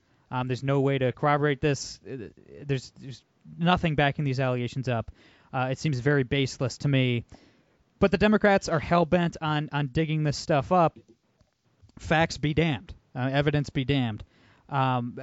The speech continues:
Kavanaugh was, is set to, uh, testify on Thursday. He says he wants to clear his name. It was supposed to be last Thursday, and then it was supposed to be Monday, and then it was supposed to be Wednesday. And now, supposedly, it's going to be Thursday. Uh, it's still kind of up in the air whether or not Christine Ford,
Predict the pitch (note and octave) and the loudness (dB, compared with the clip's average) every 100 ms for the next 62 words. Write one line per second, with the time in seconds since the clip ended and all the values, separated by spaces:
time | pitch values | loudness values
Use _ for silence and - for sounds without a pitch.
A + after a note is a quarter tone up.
0 | D#3+ E3+ D#3+ D3+ D3 C#3 - E3 D#3 C#3 | -4 0 2 4 2 2 -2 -2 0 0
1 | - F3+ E3 - D3+ C#3 B2+ A#2+ - D#3+ | 0 -2 0 2 2 2 0 -2 -2 -2
2 | - - C#3 B2 - F3 D#3+ D3 D3 C3+ | 0 0 2 2 2 4 4 2 2 0
3 | A#2+ C#3+ B2+ B2+ - C3+ - C#3+ B2 A#2+ | -2 -4 -2 -4 -4 -6 -2 0 0 -2
4 | C#3 D3 C#3 C3+ - _ - B2+ G3+ - | -2 0 -2 -4 -12 _ -6 2 4 4
5 | D3+ B2 C#3 G#3 - - A#2 - C3 C3 | 2 4 4 2 2 2 2 0 0 0
6 | C3 A#2 D3 - A#2 A2+ D#3+ C3+ A#2 A2 | -4 -2 -4 -4 -4 0 0 2 0 -2
7 | _ _ C3 C3 B2 - B2 - A#2+ A#2+ | _ _ -6 -4 -2 -2 -2 -2 -4 0
8 | C#3+ B2 A2 G#2+ G2+ _ - C3+ B2+ B2 | -2 -2 -2 -4 -6 _ -12 -6 -4 -4
9 | A#2+ - G2 - - A#3+ D#3+ D3+ C#3+ - | -6 -12 -16 -4 4 6 6 4 2 0
10 | - C#3+ C3+ B2 A#2+ F3 D#3 B2+ C3+ B2 | -2 0 0 -2 -2 2 4 2 0 0
11 | A#2 - - - C#3+ C#3 - D#3 D#3 C3+ | -2 -8 -20 -10 -6 -4 -2 0 0 0
12 | - - C#3+ C#3+ C3+ C3+ C3 B2 B2 B2 | -2 -4 -4 -2 -2 -2 -2 0 0 0
13 | B2 A#2+ A#2 C3 - C#3 A#2+ - C#3 B2+ | -2 -2 -4 -6 -4 -4 -6 -2 0 0
14 | A#2+ | -2